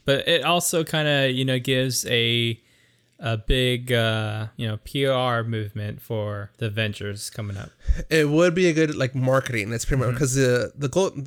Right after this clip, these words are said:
Speaker 2: the, the award ceremony is, like, what, two hours, three
Speaker 1: Mm-hmm,
Speaker 2: hours?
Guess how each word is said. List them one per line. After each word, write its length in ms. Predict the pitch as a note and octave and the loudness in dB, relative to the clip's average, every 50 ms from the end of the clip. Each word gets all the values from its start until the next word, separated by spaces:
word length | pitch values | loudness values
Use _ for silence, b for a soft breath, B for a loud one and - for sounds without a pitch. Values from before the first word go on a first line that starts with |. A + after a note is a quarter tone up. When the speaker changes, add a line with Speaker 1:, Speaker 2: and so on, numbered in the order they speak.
| - | -12
Speaker 2:
the, 720 | G2+ C#3+ C#3+ C#3+ C3+ C3 C3 C3 C3 C3 B2+ B2+ B2+ B2+ B2+ - - | -14 -8 -2 0 0 2 2 0 0 -2 -2 -2 -4 -6 -8 -10 -8
the 120 | C#3+ C#3+ | -2 0
award 460 | C3+ C3+ C3 C3+ D3 E3+ F3+ F#3 E3+ | 0 0 0 0 -2 0 0 0 -2
ceremony 440 | - - D#3 C#3+ C#3 C#3 C3+ C3+ C3+ | -2 -2 -2 -2 0 0 -2 -2 -2
is, 120 | C3 A#2+ - | -2 -4 -4
like, 100 | A#2+ A2 | -6 -6
what, 140 | B2 - - | -6 -10 -8
two 160 | - - C#3 | -4 -4 -2
hours, 480 | C#3+ D#3+ F3+ G#3+ C4 - - - - _ | -2 -2 -2 -4 -6 -8 -10 -12 -12 _
three 140 | - C#3+ D3 | -8 -4 -2
Speaker 1:
Mm-hmm, 100 | D3 - | 0 0
Speaker 2:
hours? 300 | - C3 C3+ C#3+ - | 0 0 -2 -4 -8